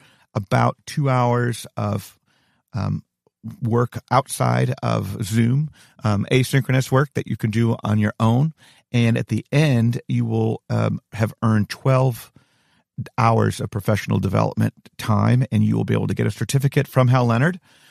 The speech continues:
So I definitely encourage you to check that out. And when more details drop, I will post it on my blog. If you're not subscribed to orchestra teacher dot net, you can subscribe. Whenever something new is posted on the, on the blog,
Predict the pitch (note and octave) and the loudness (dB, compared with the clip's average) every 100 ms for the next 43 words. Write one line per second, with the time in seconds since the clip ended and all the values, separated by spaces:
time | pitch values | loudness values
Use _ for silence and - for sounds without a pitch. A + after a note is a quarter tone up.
0 | _ - B2 A#2 D#3 - C3+ A#2 - - | _ 0 2 4 2 2 0 -2 -4 -2
1 | B2+ A#2 A#2+ G2+ B2+ A#2+ A#2+ B2 C3+ A2 | -2 0 -2 0 -2 2 4 4 2 0
2 | A2+ A2+ C3 C3 D3+ D#3 D#3 - D3 C3+ | 0 2 2 4 4 2 2 0 0 2
3 | C3+ C3+ - G#2+ G#2 - C#3+ - B2 A2+ | 2 0 2 0 0 0 0 2 0 2
4 | A2+ G#2 - _ _ - G#2 G2+ A#2 A#2 | 0 -2 -6 _ _ -4 0 0 2 2
5 | B2 C3+ - A2 G#2+ A#2 - - A#2 - | 2 0 -2 0 2 2 0 -6 -8 -2
6 | C3 B2 B2+ A#2+ - A#2 - B2 A#2+ B2 | 2 4 4 0 -2 -2 0 -2 -2 -4
7 | - B2 - G#2+ A2+ A#2 B2+ - A2 - | -4 -4 -2 0 0 2 0 0 -4 -4
8 | G2 - F#2 - C3 C3+ C3 B2 _ _ | -4 -4 -10 -4 0 2 2 -2 _ _
9 | _ _ G#2 G#2+ A2 A2 A2 G#2+ G#2+ A2+ | _ _ 0 2 2 0 0 2 4 6
10 | A#2 G#2+ - B2+ B2 - A#2 G2 G2 - | 4 0 -2 0 0 0 -2 -2 -2 -4
11 | - G2+ G2+ G2 B2 C3 C3 | -4 -2 -2 -2 0 2 0